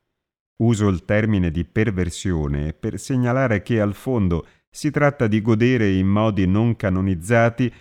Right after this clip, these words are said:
e impresentabili nell'ambito della buona famiglia accademica, del corpus filosofico, un po' come Quentin Tarantino gode del corpus cinematografico.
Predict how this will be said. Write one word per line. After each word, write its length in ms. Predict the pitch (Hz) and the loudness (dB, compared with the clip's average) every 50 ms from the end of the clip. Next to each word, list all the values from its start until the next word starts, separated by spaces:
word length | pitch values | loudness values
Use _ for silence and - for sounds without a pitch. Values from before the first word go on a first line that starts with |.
| _ _ _ _ - | _ _ _ _ -2
e 260 | 156 160 156 147 139 | 0 2 2 4 2
impresentabili 1200 | 135 - - - 151 147 143 131 - 139 143 123 120 127 123 120 - 135 131 127 123 117 113 104 107 | 0 0 -2 0 0 0 0 0 0 0 0 2 2 2 0 2 0 0 0 0 2 2 2 2 2
nell'ambito 720 | 101 98 95 92 95 98 104 107 110 107 98 104 - 98 90 | 2 2 2 2 2 0 0 0 0 0 0 0 0 -2 -2
della 240 | 80 87 85 85 82 | 0 0 0 0 0
buona 340 | 85 95 101 101 98 95 87 | 0 0 0 2 2 0 0
famiglia 440 | - 95 90 92 101 101 90 87 | -2 -2 0 0 0 0 0 -2
accademica, 760 | 87 - - 98 92 104 110 104 92 87 87 82 - 92 85 - - _ _ | -2 -2 -4 -4 -2 0 2 2 2 2 0 0 -2 -4 -6 -8 -10 _ _
del 320 | - - 87 90 82 80 - | -14 -8 -6 -4 -4 -4 -2
corpus 560 | 101 95 95 92 - - 92 87 82 - - | 0 0 0 0 -2 -4 -4 -6 -6 -6 -8
filosofico, 720 | - 95 80 82 80 82 92 90 95 - - 120 - 92 78 | -6 -4 -2 -2 -2 0 0 -2 -2 -2 -4 -6 -4 -2 -2
un 220 | 78 80 82 78 | -2 -2 -2 -2
po' 200 | - 95 92 90 | 0 0 0 0
come 420 | - 92 87 82 80 80 80 78 - | 0 0 -2 0 0 -2 -2 -4 -4
Quentin 400 | - 98 92 87 98 95 90 82 | -2 -2 -2 0 0 0 -2 -2
Tarantino 680 | - 87 82 82 87 85 - 107 90 92 107 107 98 | -2 -2 -2 -2 -2 -2 -2 -2 -2 0 0 -2 -2
gode 320 | 85 85 80 82 78 90 | -2 -2 -2 -2 -2 -4
del 180 | 82 87 82 78 | -4 -4 -4 -6
corpus 560 | - - 85 82 80 - - 92 85 - - - | -4 -4 -4 -4 -4 -6 -6 -8 -8 -8 -12 -14
cinematografico. 1040 | - - 95 87 80 78 78 - 92 95 117 123 104 85 - 82 78 - 80 80 85 | -8 -6 -4 -2 -2 -2 -4 -6 -4 -4 -2 -2 -2 -2 -4 -6 -8 -6 -8 -8 -8